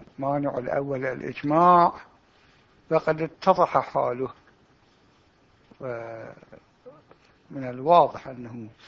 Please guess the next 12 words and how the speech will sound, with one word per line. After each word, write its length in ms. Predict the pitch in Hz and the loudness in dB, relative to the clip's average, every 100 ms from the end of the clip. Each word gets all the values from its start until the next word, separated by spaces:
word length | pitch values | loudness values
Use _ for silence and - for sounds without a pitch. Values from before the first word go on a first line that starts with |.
| _ _ _ - | _ _ _ -10
إجماع 580 | 131 143 143 147 139 - | -8 -4 0 2 0 -2
محصل 880 | 117 110 147 - - 131 123 120 113 - _ _ _ _ _ _ _ _ 135 | -8 -8 -8 -8 -8 -6 -4 -6 -10 -20 _ _ _ _ _ _ _ _ -10
يؤدي 640 | 131 139 131 127 127 135 | -6 -6 -8 -10 -8 -8
إلى 100 | 120 | -8
الجزم، 920 | 117 113 131 151 160 131 123 117 107 - _ _ _ _ _ _ _ _ _ | -8 -2 8 10 10 6 -4 -8 -10 -16 _ _ _ _ _ _ _ _ _
وقول 340 | 135 131 123 123 | -6 -4 -4 -6
المعصوم 760 | 120 117 - 131 - 143 143 | -8 -10 -12 -14 -8 -6 -4
أبدًا 380 | 101 127 123 151 | -4 -4 2 2
ما 220 | 170 170 | 4 2
موج-، 440 | 165 165 165 160 196 | 2 0 -2 -6 -2
ما 140 | 175 | 2
موجود، 760 | 175 175 170 165 180 185 185 | 2 2 -2 -6 -6 -6 -8